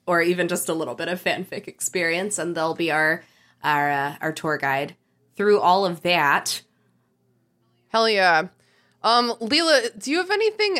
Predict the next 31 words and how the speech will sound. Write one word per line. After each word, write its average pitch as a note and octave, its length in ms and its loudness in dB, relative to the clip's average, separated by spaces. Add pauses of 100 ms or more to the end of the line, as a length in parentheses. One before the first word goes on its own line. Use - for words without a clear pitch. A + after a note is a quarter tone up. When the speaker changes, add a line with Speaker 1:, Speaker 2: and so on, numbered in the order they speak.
Speaker 2:
left A3 360 2
to C#4 120 -6
say G3+ 320 4
about, G#3+ 240 2
like, F3 180 0
Burn A#3 180 0
Before G#3 300 -4
Reading C#4 640 0
or, F3 520 2
or, F3 140 4
like, D#3 180 0
what's A3 260 2
coming G#3+ 360 0
up A3+ 220 0
this A3+ 200 2
season? A3 560 0
Is G3 120 -4
there A3 80 0
anything A#3+ 280 -2
that G#3+ 140 2
we F#3+ 400 -2 (720)
failed A#3+ 240 6
to B3+ 100 -4
tell A3 240 4
the A3+ 80 2
listeners? C4 600 0
Speaker 1:
I - 40 4
don't C#4+ 140 4
believe A#3 320 2
so. F#3+ 460 6
Um, F3+ 420 4